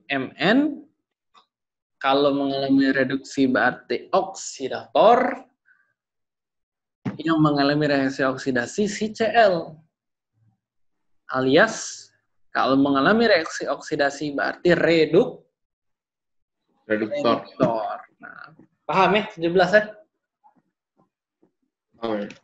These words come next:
Speaker 1: Lanjut, ya. Nah, delapan belas, setipe lagi. Tidak tergolong reaksi disproporsionasi.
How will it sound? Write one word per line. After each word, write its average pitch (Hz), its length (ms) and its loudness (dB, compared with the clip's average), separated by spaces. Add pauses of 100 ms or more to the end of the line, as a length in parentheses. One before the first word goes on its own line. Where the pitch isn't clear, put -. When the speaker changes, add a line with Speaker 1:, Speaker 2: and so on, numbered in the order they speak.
(220)
Speaker 1:
Lanjut, 151 240 2
ya. 160 200 0
Nah, 123 200 2
delapan 190 320 -2
belas, - 320 0
setipe 156 320 -4
lagi. 165 400 0 (160)
Tidak 202 320 2
tergolong 190 480 0
reaksi 175 560 -2 (560)
disproporsionasi. 143 2250 -4